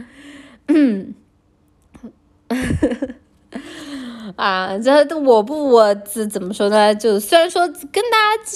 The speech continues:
讲的是这个世间上的百态，但是我自己啊，我还是要说一下，我自己是并不建议大家去做这种事情的，还是希望大家都能够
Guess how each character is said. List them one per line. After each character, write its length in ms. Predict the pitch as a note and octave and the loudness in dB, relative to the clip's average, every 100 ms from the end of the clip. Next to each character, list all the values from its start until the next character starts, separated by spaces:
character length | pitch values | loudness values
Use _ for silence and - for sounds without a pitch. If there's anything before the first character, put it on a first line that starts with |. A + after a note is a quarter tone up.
| - | -8
讲 260 | G#3+ F#3+ | -6 -6
的 80 | F#3+ | -10
是 180 | A3+ D4 | -10 -6
这 140 | C4 | -4
个 80 | A3+ | -4
世 240 | G#3+ - B3+ | -6 -10 -4
间 160 | C4 | -4
上 80 | C4+ | -2
的 80 | A3 | -4
百 260 | G#3+ - | -6 -8
态， 300 | - A#3 G3 G3+ | -6 -4 -4 -4
但 80 | |
是 160 | B3 A3+ - - G#3 | -2 -2 -4 -18 -2
我 180 | G#3 A3 | 4 4
自 280 | A3+ G#4 C4+ | 4 2 2
己 180 | G#3 | -2
啊， 180 | F#3+ F#3+ | -2 0
我 60 | F#3 | 0
还 140 | F3+ | 2
是 60 | A3 | 2
要 100 | A#3+ | 2
说 160 | C4+ B3+ | 2 4
一 20 | |
下， 180 | A#3+ F#3 | 4 2
我 80 | |
自 200 | F#3+ B3+ | -2 -8
己 160 | A3 G#3 | -8 -10
是 200 | - F#3+ | -8 -8
并 280 | G3 C4 A#3+ | -4 -2 -2
不 240 | G#3+ F#3 G3+ | -4 -8 0
建 240 | C4+ A#3 | 0 2
议 160 | G3 F#3+ | -2 -4
大 40 | |
家 300 | F#3+ F#3 F3+ | -2 -2 -2
去 320 | G3+ G3+ F3+ | -2 -4 -4
做 340 | F3 G3 F#3 F3 | -4 0 2 2
这 180 | F#3 F#3 | 0 0
种 200 | D#3+ G3 | -2 -6
事 160 | - | -10
情 180 | G3+ - | -14 -16
的， 100 | - | -14
还 140 | G#3+ | -8
是 100 | E4 C5 | -6 -2
希 80 | C5 A#4 | 0 0
望 100 | G4+ | 0
大 80 | |
家 160 | G4+ F#4 | 0 0
都 140 | F#4 F#4+ | -2 -4
能 220 | C4+ | -2
够 100 | D4 | -2